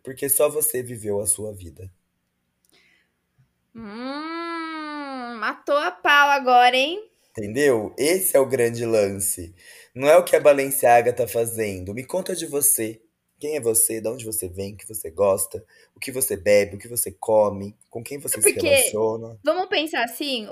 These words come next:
Speaker 2: o, o final da Balencia-, da Balenciaga que a gente tá vendo já passou por tudo isso.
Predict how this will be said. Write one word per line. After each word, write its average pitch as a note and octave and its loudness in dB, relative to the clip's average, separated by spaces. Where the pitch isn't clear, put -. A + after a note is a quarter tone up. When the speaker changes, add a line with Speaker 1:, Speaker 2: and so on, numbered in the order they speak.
Speaker 2:
o, A#3+ 6
o A#3+ 2
final C#4 -2
da E4 0
Balencia-, A3 -2
da G#3+ -4
Balenciaga G#3 -4
que G#3 -10
a G3+ -6
gente G3+ -14
tá F#3+ -4
vendo G#3+ -4
já B3+ 0
passou F4+ -2
por D#4+ -8
tudo A3 -12
isso. - -16